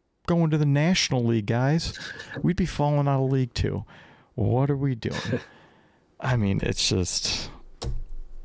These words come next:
Speaker 1: there is optimism, but man, it is just a disappointment this season. I really wish that didn't come out. And, like, I don't know.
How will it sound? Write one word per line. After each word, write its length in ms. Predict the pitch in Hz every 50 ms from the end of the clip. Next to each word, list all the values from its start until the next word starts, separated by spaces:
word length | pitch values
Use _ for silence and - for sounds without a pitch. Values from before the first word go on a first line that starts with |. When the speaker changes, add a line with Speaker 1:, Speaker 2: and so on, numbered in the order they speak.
| - - - - - - - - - - - - -
Speaker 1:
there 140 | - 110
is 240 | - - 127 127 120 -
optimism, 580 | - 104 - - 120 123 123 123 120 135 131 107
but 140 | - 85
man, 680 | - 82 80 80 85 82 85 87 87 85 85 80 78 76 -
it 200 | 107 98 92 82
is 220 | 80 78 73 -
just 340 | - - 92 90 87 - -
a 80 | 82 76
disappointment 800 | 73 - - 85 - - - - - 92 92 98 101 92 90 87
this 140 | 90 80
season. 640 | - - 104 95 92 87 92 90 92 90 90 87 90 -
I 40 | 90
really 340 | 87 87 90 92 92 92 90
wish 200 | 90 90 - -
that 160 | 95 90 85
didn't 240 | - 92 92 87 -
come 160 | - 92 92
out. 340 | 92 95 101 98 101 - - - - - - - - - - -
And, 120 | - 120
like, 280 | 120 123 110 - - - _ _ _ _ _ _ _ _ _ _ _ _ _ - - _ - -
I 80 | 123
don't 120 | 117 95 90
know. 160 | 90 101 98